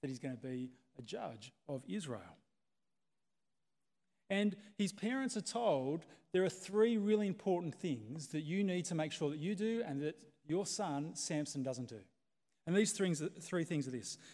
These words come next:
that he, he can't drink fermented drink or any fruit off the vine. Okay, so that's basically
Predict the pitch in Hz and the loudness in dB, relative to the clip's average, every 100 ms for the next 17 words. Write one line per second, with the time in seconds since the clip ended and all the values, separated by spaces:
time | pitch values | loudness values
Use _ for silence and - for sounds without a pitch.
0 | - 185 185 175 160 - 180 180 202 226 | 0 4 4 2 -2 -2 -2 0 0 0
1 | 226 147 190 196 - 156 180 180 175 123 | 0 4 4 4 0 2 2 0 -2 -2
2 | 165 160 - 151 151 - 180 180 170 - | -4 -4 -4 0 0 0 -2 -2 -2 -4
3 | 160 160 156 - 131 120 120 101 92 _ | -4 -2 -4 -6 -8 -6 -8 -10 -18 _
4 | _ _ _ _ _ _ _ - 143 175 | _ _ _ _ _ _ _ -8 -2 0
5 | 170 151 - 165 175 - 139 165 | 2 -2 0 2 2 0 -2 -2